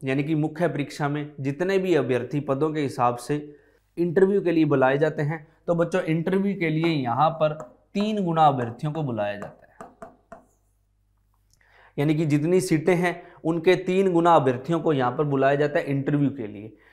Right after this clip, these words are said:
तो इंटरव्यू की कट ऑफ को क्रॉस करने, अ, मेंस की कट ऑफ क्रॉस करते हैं वो बच्चे बैठते हैं इंटरव्यू के लिए, सिलेक्ट होते हैं। बाद में बच्चों इंटरव्यू में जो चयन होते हैं बच्चे इंटरव्यू देने के बाद, क्योंकि इंटरव्यू होता है ये होता है पचास नंबर का,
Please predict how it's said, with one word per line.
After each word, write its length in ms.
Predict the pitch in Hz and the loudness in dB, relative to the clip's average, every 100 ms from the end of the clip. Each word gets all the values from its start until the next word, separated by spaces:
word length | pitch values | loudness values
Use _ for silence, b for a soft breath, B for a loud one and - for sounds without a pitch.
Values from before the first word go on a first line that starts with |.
| b _ | b _
तो 340 | 170 170 170 - | 2 2 -2 -6
इंटरव्यू 400 | 170 170 190 202 | -2 2 2 2
की 100 | 190 | 0
कट 220 | 190 180 180 | 0 2 2
ऑफ 100 | 180 | 2
को 120 | 180 | 0
क्रॉस 260 | 165 165 165 | 2 2 2
करने, 280 | 160 156 | -2 -2
अ, 680 | 160 139 139 - - 139 135 - _ _ - 143 | -2 -2 -2 -4 -8 -8 -8 -12 _ _ -14 -4
मेंस 320 | 147 185 202 | 2 2 0
की 120 | 196 | -2
कट 220 | 175 170 175 | 0 2 0
ऑफ 120 | 170 | 0
क्रॉस 220 | 170 170 | 2 2
करते 240 | 175 160 170 | 0 -2 -2
हैं 60 | |
वो 120 | 165 156 | 0 0
बच्चे 260 | 156 160 | -2 -2
बैठते 360 | 143 135 139 160 | 0 0 -2 -6
हैं 60 | |
इंटरव्यू 400 | 147 135 151 165 | -4 -4 -2 -2
के 120 | 165 160 | -2 0
लिए, 140 | 156 | 0
सिलेक्ट 380 | 151 127 147 165 | 0 0 -2 -4
होते 260 | 160 156 160 | -6 -6 -6
हैं। 260 | 151 - b b b b | -8 -10 b b b b
बाद 260 | 135 151 185 | 6 6 6
में 100 | 185 | 2
बच्चों 220 | 175 180 | 0 -2
इंटरव्यू 480 | 156 151 170 180 180 | -2 0 2 2 2
में 160 | 170 165 | 0 -2
जो 80 | 156 | -4
चयन 320 | 151 139 156 | -2 -2 -2
होते 240 | 143 - | -2 -2
हैं 240 | 143 143 123 | -2 -2 -6
बच्चे 240 | 123 - 131 | -8 -6 -6
इंटरव्यू 360 | 131 143 160 | -4 -2 -2
देने 360 | 143 131 131 135 | -2 0 0 0
के 120 | 135 | -2
बाद, 340 | 123 135 117 - B B | 2 2 0 -6 B B
क्योंकि 180 | 160 147 | -4 -4
इंटरव्यू 520 | 160 147 147 165 190 156 | -2 -2 0 0 2 2
होता 240 | 143 147 | 2 2
है 360 | 151 156 - - - | 0 -2 -8 -8 0
ये 80 | 147 | 2
होता 260 | 135 156 | 2 0
है 140 | 156 156 | -2 -2
पचास 380 | 143 143 131 - | -2 -2 -2 -4
नंबर 260 | 107 104 | -12 -12
का, 140 | - | -14